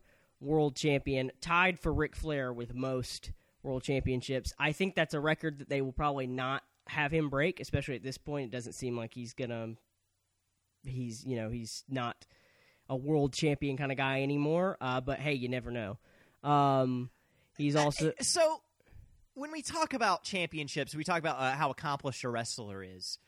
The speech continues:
Speaker 2: Like, we know that the matches where they gain these mean nothing, but it doesn't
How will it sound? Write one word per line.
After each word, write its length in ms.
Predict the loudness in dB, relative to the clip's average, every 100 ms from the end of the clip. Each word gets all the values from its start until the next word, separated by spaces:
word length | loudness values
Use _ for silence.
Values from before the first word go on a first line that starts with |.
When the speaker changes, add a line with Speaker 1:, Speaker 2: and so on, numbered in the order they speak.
| _ _ _
Speaker 2:
Like, 180 | -4 -2
we 120 | -2
know 300 | 6 8 8 8
that 220 | 2 4
the 100 | 0
matches 640 | 2 4 4 4 0 0
where 180 | 0 2
they 160 | 2 0
gain 380 | 0 0 -2 -4
these 260 | -6 -6
mean 260 | -8 -8 -4
nothing, 400 | -4 -4 -8 -2
but 120 | -2 0
it 160 | -2 4
doesn't 340 | 4 4